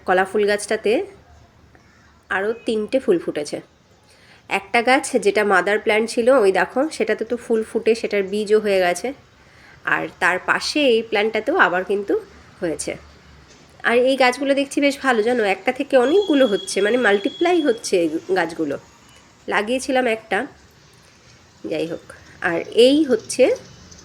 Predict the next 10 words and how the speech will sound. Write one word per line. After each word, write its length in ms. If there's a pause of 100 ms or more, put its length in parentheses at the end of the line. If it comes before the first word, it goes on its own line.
(200)
কালকে 280
তোমাদেরকে 420
দেখিয়েছিলাম 480 (140)
যে 120 (580)
স্নেক 240 (100)
প্ল্যান্ট 280 (100)
এবং 140 (440)
ওই 160
পাতাবাহারি 480
গাছটা, 320